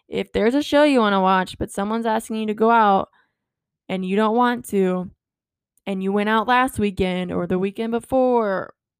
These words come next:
whatever, say no, sit down, don't feel guilty for watching your favorite show. Watch it with pride, with your dogs, with your cat, with happiness,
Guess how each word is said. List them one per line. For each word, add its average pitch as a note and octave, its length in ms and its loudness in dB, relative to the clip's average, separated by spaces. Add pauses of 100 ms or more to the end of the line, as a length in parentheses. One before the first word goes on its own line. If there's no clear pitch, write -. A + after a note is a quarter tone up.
(100)
whatever, A3 800 0 (200)
say A3 480 0
no, F#3+ 460 2 (100)
sit - 440 -6
down, F3+ 440 -4
don't G3 280 -6
feel D#4+ 160 4
guilty A#3 500 2
for G3+ 180 2
watching F#3 380 0
your G3 100 -8
favorite G3 300 -8
show. F3 440 2 (480)
Watch F3+ 400 0
it G3 200 -2
with F#3+ 200 -6
pride, F3 560 -4 (540)
with - 260 -8
your F3+ 80 -2
dogs, F3+ 560 0
with F#3+ 160 -10
your F3 100 -8
cat, F3+ 520 -4
with F#3 120 -14
happiness, F#3+ 760 -8